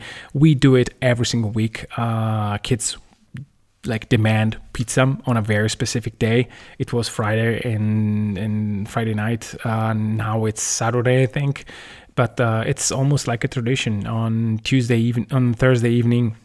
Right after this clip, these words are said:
we do the dough, we put it in the fridge, uh, let it rest and rise for forty-eight hours in the fridge. Well, m-, not forty-eight, thirty-six, thirty-eight, then we put it out and, and, I mean, on Saturday,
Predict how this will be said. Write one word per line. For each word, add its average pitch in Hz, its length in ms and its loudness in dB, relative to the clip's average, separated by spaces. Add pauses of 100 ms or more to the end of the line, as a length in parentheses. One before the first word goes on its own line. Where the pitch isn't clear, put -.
(760)
we 110 100 0
do 120 140 2
the 110 120 2
dough, 110 260 0
we 104 160 -2
put 113 200 -2
it 113 80 0
in 117 120 2
the 113 60 0
fridge, 113 480 -2 (100)
uh, 104 420 -2
let 110 140 0
it 123 160 -2
rest 113 460 0
and 113 160 2
rise 110 300 0
for 113 260 -2
forty-eight 113 500 0
hours 110 320 0
in 120 60 2
the 117 80 0
fridge. 113 440 -2
Well, 110 280 -2 (420)
m-, 107 260 -4
not 98 220 -4
forty-eight, 98 420 -6 (520)
thirty-six, 120 500 0
thirty-eight, 113 440 2
then 113 200 2
we 113 100 2
put 117 160 0
it 113 200 0
out 110 360 -4
and, 110 640 -4 (200)
and, 104 480 -4 (320)
I - 20 -6
mean, 104 280 -2 (120)
on 110 140 -2
Saturday, 110 640 0